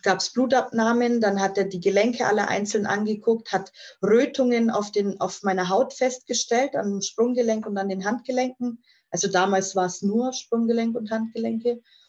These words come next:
Und hat direkt eine Überweisung fertig gemacht, hat gesagt, ähm, „Ihr müsst sofort nach Garmisch-Partenkirchen, da gibt's eine Kinderrheumaklinik.“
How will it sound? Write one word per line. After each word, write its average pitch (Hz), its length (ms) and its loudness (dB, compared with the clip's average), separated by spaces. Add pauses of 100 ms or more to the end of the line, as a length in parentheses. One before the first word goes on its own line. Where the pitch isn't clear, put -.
(400)
Und 185 160 -2
hat 202 160 0
direkt 208 260 0
eine 220 100 2
Überweisung 202 560 2
fertig 202 440 -4
gemacht, 202 180 -4
hat 190 140 -2
gesagt, 185 360 -6
ähm, 180 360 -2
„Ihr 190 80 -2
müsst 220 240 0
sofort 214 360 -2
nach 190 140 -6
Garmisch-Partenkirchen, 208 1160 -2 (380)
da 180 80 -2 (180)
gibt's - 300 -4
eine 190 100 -2
Kinderrheumaklinik.“ 202 1080 0